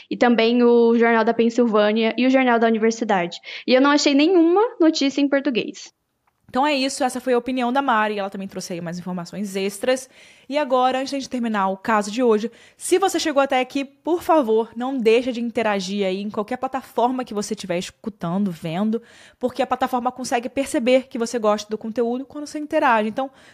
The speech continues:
Speaker 2: comenta, dá um like, faz alguma coisa aí. Deixa sua opinião também aqui embaixo, eu sempre gosto de ver a opinião de vocês. Vocês têm botado menos as opiniões aqui embaixo no Spotify ou no YouTube, então, por favor, bora aí, gente, eu quero saber a sua opinião,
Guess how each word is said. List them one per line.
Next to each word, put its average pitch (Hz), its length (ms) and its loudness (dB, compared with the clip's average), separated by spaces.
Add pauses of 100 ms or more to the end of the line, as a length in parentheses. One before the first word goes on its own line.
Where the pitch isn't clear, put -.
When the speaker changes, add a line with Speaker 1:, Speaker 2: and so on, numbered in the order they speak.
(120)
Speaker 2:
comenta, 277 640 -2
dá 208 100 0
um 240 160 -4
like, 226 840 -4 (540)
faz 302 200 0
alguma 302 240 0
coisa 254 340 4
aí. 247 280 0 (300)
Deixa 285 200 -2
sua 370 120 -2
opinião 320 420 -2
também 247 300 0
aqui 226 120 -6
embaixo, 220 480 2
eu 247 60 -2
sempre 285 380 -4
gosto 226 340 2
de 247 80 -2
ver 214 140 0
a 214 40 0
opinião 208 300 -2
de 202 80 -4
vocês. 247 560 2 (300)
Vocês 330 180 -4
têm 381 100 -6
botado 349 320 0
menos 339 360 0
as 285 120 4
opiniões 233 540 0
aqui 226 160 -4
embaixo 202 400 0
no 233 60 -6
Spotify 196 600 -4
ou 226 140 4
no 262 100 -2
YouTube, 240 460 -6
então, 254 220 -10
por 339 180 -6
favor, 240 480 0 (320)
bora 240 360 4
aí, 330 200 2
gente, 302 200 -2
eu 226 40 -2
quero 226 240 0
saber 269 200 -2
a 294 40 -4
sua 311 160 -4
opinião, 359 600 -2